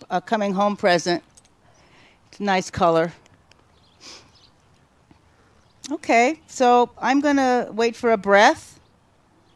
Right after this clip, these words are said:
and then I'm gonna hop off. Sierra is, um, she took the campers out. She's gonna cross the river and come back, and then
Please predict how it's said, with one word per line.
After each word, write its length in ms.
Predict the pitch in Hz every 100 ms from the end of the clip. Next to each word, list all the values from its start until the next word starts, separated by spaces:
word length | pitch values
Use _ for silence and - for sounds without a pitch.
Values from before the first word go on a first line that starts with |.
| _ _ -
and 80 | 220
then 80 |
I'm 60 | 226
gonna 140 | 226
hop 280 | 214 233 240
off. 240 | 262 277 -
Sierra 500 | 240 233 262 277 233
is, 680 | 220 220 220 226 - - -
um, 500 | 190 202 202 202 196 - _ _ _ _ _ - _ _
she 160 | - 247
took 200 | 285 269
the 80 | 254
campers 420 | 247 233 233 214
out. 180 | 226 240
She's 140 | 214
gonna 160 | 220 214
cross 420 | - 240 240 -
the 140 | 220
river 420 | 208 233 208 175
and 180 | 160 170
come 240 | 170 185 175
back, 440 | 160 165 247 - _ _ _ _ _ _ _ _
and 300 | 190 190 185
then 580 | 202 202 202 214 208 202